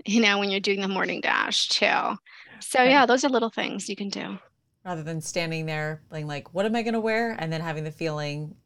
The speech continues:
Speaker 2: like I do, "I have nothing to wear." <laughs> My closet is full of clothes, and I have the feeling that I have nothing to wear 'cause nothing looks new or, um,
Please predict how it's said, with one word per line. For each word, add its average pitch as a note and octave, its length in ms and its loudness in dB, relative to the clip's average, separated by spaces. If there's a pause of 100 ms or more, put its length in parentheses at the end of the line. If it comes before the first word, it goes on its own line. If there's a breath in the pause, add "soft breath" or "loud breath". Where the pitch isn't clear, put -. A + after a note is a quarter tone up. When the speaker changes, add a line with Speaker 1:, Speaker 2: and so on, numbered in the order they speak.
(140)
Speaker 2:
like D3 160 -8
I D3+ 140 2
do, C#3+ 440 -2
"I F3+ 120 4
have F3 120 2
nothing G3+ 340 0
to A3+ 100 4
wear." G3+ 320 4
<laughs> - 1500 -4
My C#4+ 120 4
closet B3+ 320 6
is A#3+ 80 -4
full B3+ 140 8
of A#3+ 80 4
clothes, A3 260 4
and G#3 80 4
I G3+ 60 6
have F#3+ 140 4
the F#3+ 80 0
feeling F#3 320 2
that E3 100 2
I E3+ 80 6
have D#3+ 140 0
nothing E3+ 340 0
to E3+ 120 -2
wear D#3 260 0
'cause F#3+ 200 -4
nothing F#3+ 280 0
looks F#3 360 -2
new F#3+ 380 2
or, D#3+ 500 0 (460 loud breath)
um, D3 580 0